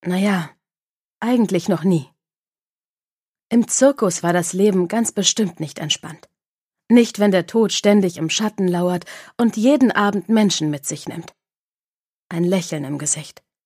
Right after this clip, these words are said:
Und mein eigenes Leben war auch nicht gerade ruhig, seit ich die Granate geworfen habe, um die Arena in die Luft zu sprengen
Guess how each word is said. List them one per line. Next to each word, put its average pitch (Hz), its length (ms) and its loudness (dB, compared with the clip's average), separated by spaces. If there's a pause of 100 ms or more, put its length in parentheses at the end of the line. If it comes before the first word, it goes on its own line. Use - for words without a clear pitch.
(1000)
Und 208 220 -2
mein 202 160 2
eigenes 233 480 2
Leben 214 340 0
war 180 200 -2
auch - 140 -4
nicht 190 200 -4
gerade 175 360 -2
ruhig, 190 360 -2 (460)
seit - 240 -14
ich 170 80 -16
die 202 100 -6
Granate 202 480 0
geworfen 165 560 -4
habe, 185 420 -2 (260)
um 185 140 -4
die 185 140 0
Arena 190 420 2
in 175 60 -2
die 185 100 -2
Luft 202 240 -2
zu 180 120 -6
sprengen 185 420 -2